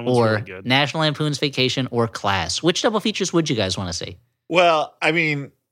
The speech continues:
Speaker 3: the one I would genuinely like to see is the first one, 'cause those are two movies I actually enjoy.
Speaker 1: Yeah,
Speaker 3: But
Speaker 2: Those are
Speaker 1: good.
Speaker 2: two good movies.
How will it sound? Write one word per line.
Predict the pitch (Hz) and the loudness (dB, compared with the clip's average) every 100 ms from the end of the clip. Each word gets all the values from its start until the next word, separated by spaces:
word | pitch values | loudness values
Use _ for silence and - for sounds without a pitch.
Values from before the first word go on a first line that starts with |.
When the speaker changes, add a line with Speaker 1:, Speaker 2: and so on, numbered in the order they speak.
| _ _ - | _ _ -2
Speaker 3:
the | 180 | 2
one | 226 220 | 4 4
I | 165 | 2
would | 143 131 | 0 0
genuinely | 160 165 135 120 117 | 0 0 -2 -4 0
like | 113 95 | 0 0
to | |
see | 92 101 | -4 -4
is | 90 | -4
the | 90 | -4
first | - 87 - | -2 -2 -2
one, | 87 92 | -6 -6
'cause | 95 87 | -6 -2
those | 98 | 0
are | 95 90 | 0 -4
two | - 101 | -4 -4
movies | 92 92 95 87 95 | -2 -2 -2 -2 0
I | 92 | 2
actually | 90 92 - 95 | 2 0 -6 -8
enjoy. | 87 98 | -4 0
Speaker 1:
Yeah, | - - | 0 2
Speaker 3:
But | 127 | 4
Speaker 2:
Those | 165 | 4
are | |
Speaker 1:
good. | 160 | 4
Speaker 2:
two | 208 | 2
good | 156 165 | 4 2
movies. | 135 110 85 - | 2 -2 -4 -10